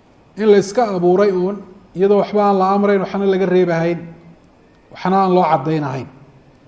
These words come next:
Macnaa, macnuhu waxa weeye, malahaasi waa baatile. Ilaahay subxaana wa tacaala, "خلقنا ليأمرنا وينهانا."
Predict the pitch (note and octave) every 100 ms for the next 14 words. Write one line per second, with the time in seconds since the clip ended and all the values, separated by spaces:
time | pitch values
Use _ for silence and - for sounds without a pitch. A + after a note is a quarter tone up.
0 | _ _ _ _ - C3+ D#3+ D#3+ D#3+ E3+
1 | A3 - G3 F#3 F3 F3+ - - - -
2 | _ _ _ _ _ _ D3+ F3 A3+ G3
3 | F#3 - G3 F#3 E3 F#3+ A3+ G#3 E3 D3
4 | C3+ - - - - _ _ _ _ _
5 | _ _ D3 E3+ G3+ - F3 F#3+ F#3 E3
6 | F#3 F#3 F3 F3 - - - _ _ _
7 | _ _ _ _ - - F3+ G#3 G#3 F#3
8 | F#3 F#3 F3 E3+ E3+ G3+ G#3 G#3+ A3+ G#3
9 | F3 D#3+ E3 C#3+